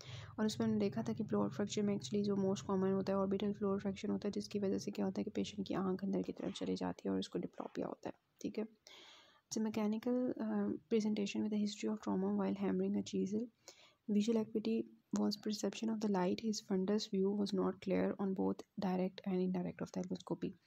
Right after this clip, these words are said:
एक्सरे ऑर्बिटर पे हमने किया तो हमें intraocular foreign body मिली, most probably iron मिला, ठीक है। Intraocular foreign body is not removed, अगर तो उसे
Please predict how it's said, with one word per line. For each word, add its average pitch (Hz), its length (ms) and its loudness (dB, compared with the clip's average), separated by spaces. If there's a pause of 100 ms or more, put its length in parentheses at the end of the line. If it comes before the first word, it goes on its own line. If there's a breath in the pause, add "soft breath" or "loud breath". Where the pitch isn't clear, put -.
(460 loud breath)
एक्सरे 214 260 2
ऑर्बिटर 226 400 4
पे 226 100 -2
हमने 208 180 2
किया 202 280 2
तो 214 100 -2
हमें 208 320 2
intraocular 208 460 -2
foreign 190 300 2
body 180 200 0
मिली, 208 220 2
most 190 260 2 (100)
probably 190 380 0 (120)
iron 185 260 2
मिला, 180 280 0 (300)
ठीक 196 140 -2
है। 208 100 0 (540 loud breath)
Intraocular 240 400 2
foreign 214 340 0
body 214 240 0
is 196 160 2
not 208 280 2
removed, 220 440 0
अगर 220 320 0 (420 soft breath)
तो 226 120 2
उसे 226 540 4